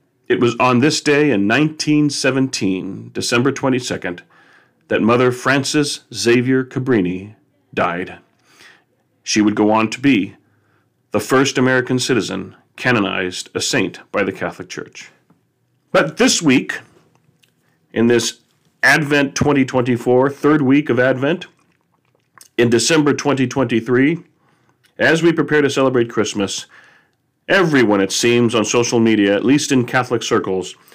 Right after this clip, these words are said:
are talking about the Vatican statement last Monday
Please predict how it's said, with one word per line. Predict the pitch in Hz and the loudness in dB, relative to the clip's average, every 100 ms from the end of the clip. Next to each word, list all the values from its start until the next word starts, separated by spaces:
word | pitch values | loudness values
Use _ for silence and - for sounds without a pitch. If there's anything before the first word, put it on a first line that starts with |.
| - _ | -20 _
are | 95 | -8
talking | - 135 127 131 | -2 -2 0 0
about | 120 113 113 - _ _ _ _ _ | 2 2 0 -4 _ _ _ _ _
the | - | -2
Vatican | 101 120 120 123 120 | 2 2 2 2 0
statement | - 127 120 113 - | 0 0 0 0 0
last | 107 101 107 | -2 -2 0
Monday | 104 95 90 90 | 0 2 2 0